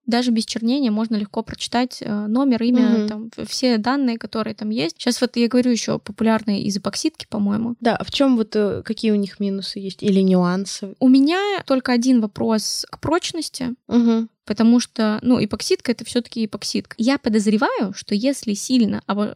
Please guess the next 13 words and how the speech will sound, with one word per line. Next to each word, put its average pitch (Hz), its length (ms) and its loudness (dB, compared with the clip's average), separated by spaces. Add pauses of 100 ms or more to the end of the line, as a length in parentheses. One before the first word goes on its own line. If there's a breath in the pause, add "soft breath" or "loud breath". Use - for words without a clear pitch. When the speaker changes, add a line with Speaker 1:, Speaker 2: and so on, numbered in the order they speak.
(120)
Speaker 1:
обо 208 200 -2
что-то 208 320 -4
ударить 349 480 0
им, 240 140 -10 (100)
то 226 80 -2
он 311 180 0 (140)
разобьется. 240 680 -4 (100)
У 208 80 0
меня 220 280 8
есть 196 340 -4
вот - 160 -6
такое - 320 -2
подозрение. 220 680 0